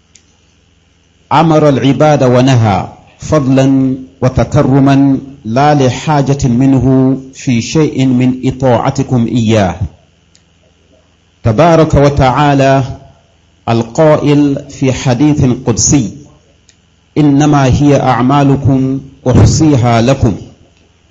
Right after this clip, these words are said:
ثم أوفيكم إياها، فمن وجد خيرا فليحمد ربه،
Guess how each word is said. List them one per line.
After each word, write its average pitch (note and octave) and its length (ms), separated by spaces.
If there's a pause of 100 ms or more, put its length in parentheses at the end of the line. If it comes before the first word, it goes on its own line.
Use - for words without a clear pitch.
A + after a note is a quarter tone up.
(200)
ثم D3+ 560
أوفيكم C3+ 920
إياها، B2 760 (680)
فمن C#3+ 460
وجد C#3 320
خيرا B2+ 540
فليحمد A#2+ 840
ربه، B2 440